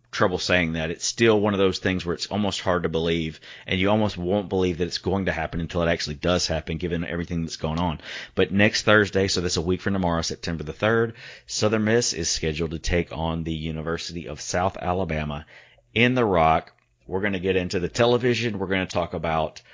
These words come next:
uh, what it means for fans that, uh, you know, fans that wanna be in attendance, fans that will be in attendance, what that's gonna require. But the big news today is the television, uh, which was kind of anticipated that it was going to be on C B S Sports Network,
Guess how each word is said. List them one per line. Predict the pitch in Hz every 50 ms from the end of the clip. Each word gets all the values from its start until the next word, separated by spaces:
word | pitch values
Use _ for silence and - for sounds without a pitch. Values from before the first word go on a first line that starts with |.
| - - _ _ -
uh, | - -
what | 80 85 95 104
it | 107 -
means | 101 98 98 92
for | - - 85
fans | - - 82 85 92 98 104 107 110 110 104 - - - _ _ _ _ -
that, | - 85 80 - -
uh, | 90 85 76 - -
you | 82 - 90 87
know, | 82 80 80 - - - 55 - - - -
fans | - - 95 92 90 87
that | 92 85
wanna | 87 98 98
be | 95 98 104
in | 98 95
attendance, | 92 - 104 98 101 - -
fans | - 92 87 80
that | 82 -
will | 76 90 95
be | 90 101 101
in | 95
attendance, | 90 - - 107 101 101 - - -
what | - 101 -
that's | - 95 98 - -
gonna | - 95 92
require. | 92 90 90 - 98 95 95 98 101 101 - - - - - -
But | - 87 -
the | 90
big | 76 - 131 143 131
news | 127 117 107 -
today | 110 95 101 98 98 95
is | 85 78
the | 82
television, | 80 - 87 85 87 87 85 90 98 85 87 92 90 90 - - - - - _ -
uh, | 80 78 80 82
which | 85 85 - -
was | 82 -
kind | - - 123 123
of | 117
anticipated | 104 95 87 - 123 - - - - 101 101 95 95 82
that | 87 80
it | 71
was | 76 82
going | 85 120 135 147 135
to | 98
be | 95 92 90 95 - - - - - -
on | - - 85 82 82 80 - -
C | - - 110 110
B | 90 107 104 101
S | 98 92 -
Sports | - - - - - 92 - - 92
Network, | 90 95 92 - 90 104 104 104 - -